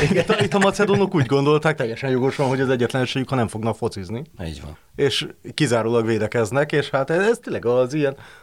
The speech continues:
Speaker 1: az olasz-holland, az E B elődöntő.
Speaker 2: Az öt tizenegyeses?
Speaker 1: Igen, az, az
Speaker 2: Aha.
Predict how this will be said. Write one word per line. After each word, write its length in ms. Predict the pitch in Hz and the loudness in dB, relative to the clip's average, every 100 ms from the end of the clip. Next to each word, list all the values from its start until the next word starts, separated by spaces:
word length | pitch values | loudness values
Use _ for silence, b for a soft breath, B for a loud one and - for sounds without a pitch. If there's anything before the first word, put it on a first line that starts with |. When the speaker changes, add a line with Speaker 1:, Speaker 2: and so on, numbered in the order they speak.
| - | -6
Speaker 1:
az 120 | 123 | -4
olasz-holland, 800 | 254 127 - 151 127 98 95 92 - - - | -2 -4 -2 0 0 -2 -6 -12 -18 -20 -4
az 400 | 131 131 135 139 | 2 4 4 4
E 140 | 151 117 | 2 2
B 60 | |
elődöntő. 720 | 113 104 107 104 95 - 92 - - - | 0 0 -2 -4 -6 -8 -12 -14 -8 -2
Speaker 2:
Az 160 | 113 | 0
öt 140 | 143 117 | 0 0
tizenegyeses? 760 | 131 120 139 147 143 - 95 165 | 0 2 2 2 0 0 0 2
Speaker 1:
Igen, 300 | 123 113 87 | 2 0 -2
az, 240 | - 131 117 110 | -2 2 2 0
az 0 | |
Speaker 2:
Aha. 180 | - | 0